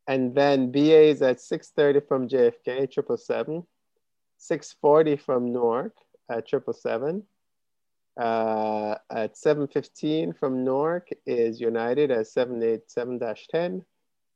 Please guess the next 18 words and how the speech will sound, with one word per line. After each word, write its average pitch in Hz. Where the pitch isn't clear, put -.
J 147
F 143
K 175
Heathrow 151
is 120
Delta, 131
seven 123
six -
seven 117
four 117
hundred. 147
Uh, 117
J 131
F 127
K 127
Heathrow 139
at 117
seven 127